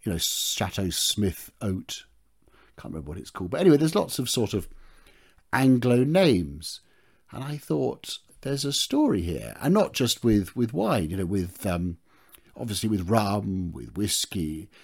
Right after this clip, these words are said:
And I was just thinking, you know, we're a, a kind of booze superpower. Uh, but this was something that just sort of sat in the back of my mind for years. But gradually I thought, you know, there's a book here. And I used to work in publishing, so I was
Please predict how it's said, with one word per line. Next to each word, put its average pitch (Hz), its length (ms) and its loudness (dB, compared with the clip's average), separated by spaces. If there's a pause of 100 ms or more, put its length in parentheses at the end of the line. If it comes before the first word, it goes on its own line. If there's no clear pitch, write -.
(180)
And 131 120 -4
I 156 80 6
was 175 140 8
just 220 200 2
thinking, 165 440 2
you 131 80 2
know, 131 100 4
we're 151 340 4
a, 147 240 2 (420)
a - 100 -8
kind 151 340 0
of 127 100 2 (200)
booze 156 460 6
superpower. 76 1000 0 (460)
Uh, 147 80 4
but 190 160 8
this 226 160 6
was 185 120 4
something 131 460 2
that 123 280 -2
just 117 220 0
sort 117 160 -2
of 110 80 -4
sat 113 340 -4
in 104 80 -6
the 98 60 -6
back 98 260 -8
of 90 60 -10
my 87 140 -8
mind 87 360 -6
for - 100 -10
years. 90 680 -4 (440)
But - 160 -4
gradually 214 480 4
I 113 140 0
thought, 117 420 4 (460)
you - 80 -6
know, 120 80 -2
there's 123 240 0
a 123 140 4
book - 320 0
here. 71 420 -10 (600)
And 127 120 -2
I 143 60 4
used 170 220 6
to 202 60 6
work 143 220 8
in 131 100 4
publishing, 113 640 2
so - 200 -4
I 107 80 2
was 101 320 0